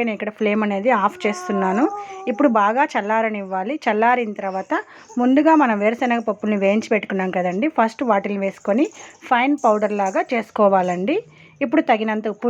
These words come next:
వేసుకోండి. ఇలా చూడండి, పౌడర్ అనేది రెడీ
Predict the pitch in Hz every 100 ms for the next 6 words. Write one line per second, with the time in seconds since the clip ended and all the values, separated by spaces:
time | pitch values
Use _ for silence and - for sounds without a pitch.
0 | 226 208 - 196 185 202 370 - _ _
1 | _ - - _ _ - 254 269 262 214
2 | 214 247 330 233 214 220 202 202 262 262
3 | 202